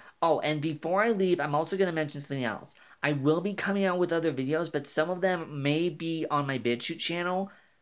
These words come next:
which when I do them, I will leave links in the description so you guys can go watch those, like my Lion King twenty nineteen review and some other ones. Heck, I think I might even try and do, uh, a Lion Guard song list if I can.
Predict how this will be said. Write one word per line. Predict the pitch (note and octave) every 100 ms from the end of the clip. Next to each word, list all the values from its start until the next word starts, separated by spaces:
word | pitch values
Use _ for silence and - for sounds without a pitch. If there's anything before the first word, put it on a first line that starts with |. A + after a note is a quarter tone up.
| _ -
which | A#2+ D3 D#3 -
when | D#3+
I | D3+
do | D3 C#3 E3
them, | E3+ F3
I | D#3 C#3+
will | C#3+ D3+ D3+
leave | D#3 D#3+ D3
links | C#3 D3 C#3+ -
in | C#3+
the | C3+
description | - - C#3 C3+ B2+
so | C3
you | C3+ C3
guys | C3 C3
can | - C3
go | B2
watch | A2 A#2 B2+ -
those, | D#3 D#3 D#3 - - - _
like | C3 C3 -
my | B2 B2 A#2+ A#2
Lion | B2 C3+ D3
King | D3 D3
twenty | C#3 C#3+ C#3
nineteen | C3 B2 A2+ - B2+
review | C#3+ C#3+ D#3 D#3+ D#3 - _ _ _ _ _ _ - -
and | C3+
some | - A2+
other | A#2+ C#3
ones. | D#3 D3
Heck, | C#3+ C#3
I | A#2+
think | C#3+
I | D#3
might | E3
even | D#3 C#3+
try | C3 C3
and | C3 C3
do, | B2+ B2+ C3 B2+ - _ _ _ _
uh, | A#2+ A#2 A2
a | A2
Lion | A2+ C3 C#3+
Guard | C3+ C3 A#2+
song | - - A2+ A2 A2+ B2+ D3 C#3+ _ _ _ -
list | C#3 D3+ D#3 - -
if | G#2
I | G#2+
can. | G#2 C#3 C3 D3 D#3